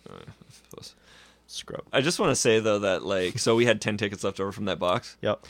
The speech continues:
Speaker 1: Which basically those ten tickets just came down to that final game we played in Turbo Town of Burn versus Goblins.
Speaker 2: Yep.
Speaker 1: That I beat you.
Speaker 2: Yep.
Speaker 1: So, taste.
Speaker 2: It's not a good matchup.
Speaker 1: No.
Speaker 2: You were faster than I am.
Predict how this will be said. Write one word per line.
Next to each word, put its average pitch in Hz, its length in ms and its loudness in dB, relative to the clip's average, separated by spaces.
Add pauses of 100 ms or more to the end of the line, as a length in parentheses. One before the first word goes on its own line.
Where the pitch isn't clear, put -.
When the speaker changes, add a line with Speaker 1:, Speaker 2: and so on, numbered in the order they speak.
(140)
Speaker 1:
Which 107 280 -4
basically 139 460 4
those 123 160 2
ten 127 200 -2
tickets 120 380 -2
just 107 360 0
came 135 240 2
down 117 260 4
to 131 100 0
that 110 200 2
final 117 480 2
game 107 400 -2
we 113 140 -4
played 107 380 0
in 101 120 -6
Turbo 104 340 -4
Town 123 440 -2 (460)
of 98 240 2
Burn 92 240 0
versus 98 320 -4
Goblins. 107 680 0
Speaker 2:
Yep. 101 500 -6 (440)
Speaker 1:
That 101 180 2
I 92 80 2
beat 85 280 -6
you. 85 260 -4 (200)
Speaker 2:
Yep. 95 640 -8 (260)
Speaker 1:
So, 67 360 -8 (600)
taste. - 200 -14
Speaker 2:
It's - 220 -12
not 123 220 0
a - 20 -2
good 233 200 -6
matchup. 220 360 -4 (160)
Speaker 1:
No. - 300 -14 (320)
Speaker 2:
You 117 100 -2
were 131 100 2
faster - 400 -4
than 95 140 -6
I 92 100 -6
am. 95 140 -10